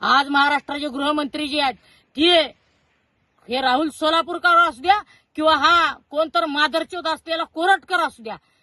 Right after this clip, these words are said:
काय त्या कोरटकरच्या घराच्या बाहेर संरक्षण द्यायची गरज आहे हो? त्यानं असा कुठला तीर मारलाय मला सांगा? काय त्याला कुरवाळण्याची आणि त्याला खऱ्या अर्थानं संरक्षण देण्याची गरज आहे?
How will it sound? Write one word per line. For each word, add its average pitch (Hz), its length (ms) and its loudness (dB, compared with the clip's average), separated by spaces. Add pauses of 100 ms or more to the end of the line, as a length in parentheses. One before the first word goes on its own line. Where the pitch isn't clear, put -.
(160)
काय 339 180 2
त्या 370 160 -2
कोरटकरच्या 349 720 -2
घराच्या 330 440 -6
बाहेर 320 220 -4
संरक्षण 330 500 -10
द्यायची 302 260 -8
गरज 285 260 -14
आहे 269 120 -6
हो? 262 60 -12 (360)
त्यानं 320 240 -2
असा 359 180 -4
कुठला 370 340 -4
तीर 403 280 -8
मारलाय 370 340 -2
मला 320 260 -6
सांगा? 254 300 -16 (420)
काय 381 240 2
त्याला 415 300 0
कुरवाळण्याची 403 720 -2
आणि 403 160 -18
त्याला 392 320 0
खऱ्या 381 260 -4
अर्थानं 392 440 -10 (420)
संरक्षण 415 460 -2
देण्याची 359 360 -6
गरज 294 300 -12
आहे? - 120 -20